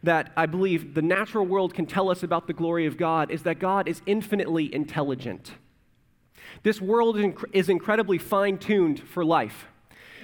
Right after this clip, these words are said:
There are many different physical constants in, in kind of the, the physical study of the world. There's a, there are those that deal with how, uh, two things attract to each other, like gravitationally. Uh, there are those that deal with electricity and magnetism and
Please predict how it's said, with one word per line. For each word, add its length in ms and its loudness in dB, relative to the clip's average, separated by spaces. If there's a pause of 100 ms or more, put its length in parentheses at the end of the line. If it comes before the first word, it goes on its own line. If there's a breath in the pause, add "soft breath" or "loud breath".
There 120 4
are 160 4
many 360 4
different 280 2
physical 380 0
constants 760 -4
in, 260 2
in 200 0
kind 180 -2
of 160 -2
the, 260 2
the 80 -4
physical 400 -2
study 320 2
of 100 0
the 80 -2
world. 360 -4
There's 220 0
a, 140 -4 (100)
there 160 2
are 60 2
those 260 2
that 160 0
deal 200 2
with 220 2 (280 loud breath)
how, 320 2
uh, 200 2
two 240 -2
things 280 2
attract 420 -4
to 100 -8
each 160 -6
other, 300 0 (160)
like 140 -16
gravitationally. 840 -4 (440 loud breath)
Uh, 160 2
there 180 4
are 60 4
those 220 4
that 80 -2
deal 160 0
with 100 0
electricity 680 2
and 120 2
magnetism 800 2
and 140 0